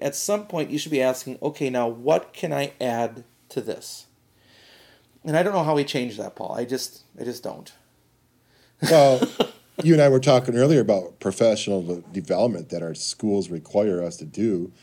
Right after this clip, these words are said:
Speaker 2: here in our own districts. It'd be so much bene-, more beneficial to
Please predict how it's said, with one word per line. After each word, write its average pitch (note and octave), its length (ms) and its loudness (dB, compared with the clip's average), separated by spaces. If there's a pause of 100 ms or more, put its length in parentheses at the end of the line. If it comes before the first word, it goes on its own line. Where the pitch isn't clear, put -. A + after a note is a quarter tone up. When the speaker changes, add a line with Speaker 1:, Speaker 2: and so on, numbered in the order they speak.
(140)
Speaker 2:
here A2 280 2
in F#2+ 180 -4
our F2 100 -2
own F2+ 240 -2
districts. E2 600 -4 (480)
It'd A3 120 -4
be C#4 80 2
so - 180 -2
much D#4 220 -2
bene-, G#2+ 300 0
more A2+ 200 2
beneficial G#2+ 640 0
to E2+ 300 -6